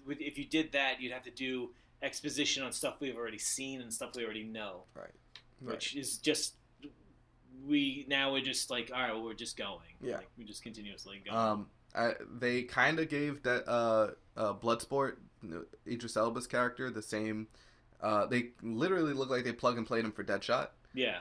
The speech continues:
Speaker 2: Uh, which, you know, fine. 'Cause it worked, and his character was actually really good.
Speaker 1: He's a marksman. He's got a daughter.
Speaker 2: Yeah.
Speaker 1: He d-, can make anything a weapon.
Speaker 2: Yeah.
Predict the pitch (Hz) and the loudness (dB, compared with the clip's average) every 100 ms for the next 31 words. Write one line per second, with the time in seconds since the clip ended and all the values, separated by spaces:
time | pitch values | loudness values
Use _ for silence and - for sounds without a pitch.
0 | - 107 104 101 98 - - 117 113 - | 2 6 8 6 4 -2 -10 -4 -2 -4
1 | - - 214 139 156 - 151 117 139 - | -10 -4 0 0 -2 4 4 4 0 -14
2 | _ _ - - - 151 - - - - | _ _ -20 -16 4 6 6 -2 -2 2
3 | 131 - 160 160 - - 117 113 110 - | 4 6 4 4 0 -4 -2 0 -2 4
4 | 127 127 131 120 113 117 135 120 127 123 | 4 4 0 0 0 0 -2 -2 0 2
5 | 147 139 - - - 135 139 139 147 139 | 2 2 -2 -8 -6 -4 -4 -2 0 0
6 | - 104 90 107 107 127 120 127 131 139 | 0 -4 -10 -12 -10 -6 -4 -4 -2 0
7 | 123 110 113 87 - - - 113 117 127 | 0 2 2 0 -4 -16 -14 -10 -6 -4
8 | 120 139 143 147 147 147 147 143 147 151 | -4 -4 0 0 2 2 2 0 0 4
9 | 156 151 - 104 92 120 110 | 8 8 6 -4 -4 -2 -2